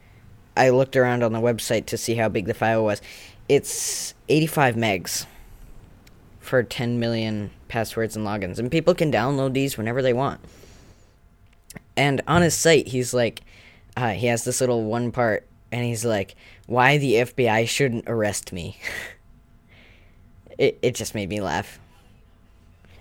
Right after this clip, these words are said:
And he goes into detail on it, too. He's got, like, a page of just why the F B I, F B I shouldn't arrest him. It was funny.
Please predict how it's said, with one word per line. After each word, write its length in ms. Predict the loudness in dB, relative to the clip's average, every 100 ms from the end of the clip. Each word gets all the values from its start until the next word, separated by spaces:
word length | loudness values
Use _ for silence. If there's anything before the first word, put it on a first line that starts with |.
| 2
And 120 | 4
he 120 | 4
goes 300 | 6 6 8
into 200 | 4 2
detail 600 | -2 0 0 2 2 2
on 120 | 0
it, 160 | -4 -4
too. 280 | 0 0 0
He's 380 | -2 -4 -6 -10 -2
got, 240 | -2 0
like, 280 | -2 -4 -6
a 80 | -12
page 460 | -8 -2 0 -2 -4
of 120 | -6
just 300 | -6 -8 -8
why 380 | -6 -2 0 0
the 160 | 0
F 160 | -4 -4
B 60 | -4
I, 260 | -2 -2 -4 -14 -12 -4
F 220 | -2 0
B 160 | 2 4
I 140 | 2
shouldn't 360 | 0 0 -2 -2
arrest 340 | 0 0 -2
him. 220 | -4 -4 -6 -8 -18 -20 -20 -20 -20 -20 -20 -20 -20 -2
It 100 | 0
was 160 | 0
funny. 340 | -2 -8 -10